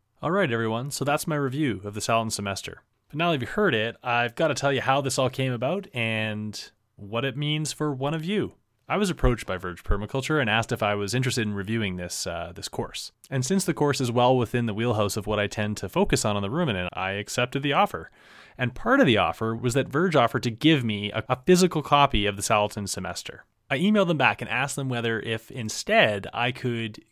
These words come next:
give a copy away to one of you. And they said, "Fine."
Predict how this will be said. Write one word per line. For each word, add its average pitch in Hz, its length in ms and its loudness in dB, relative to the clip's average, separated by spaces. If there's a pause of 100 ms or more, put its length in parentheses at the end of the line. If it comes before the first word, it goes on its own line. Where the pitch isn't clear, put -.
give 143 220 -2
a 131 80 0
copy 123 340 2
away 107 360 0
to - 120 -8
one 104 160 -2
of 92 140 -8
you. 92 220 -10 (440)
And 127 340 0
they 151 360 2
said, 170 240 0
"Fine." 233 320 0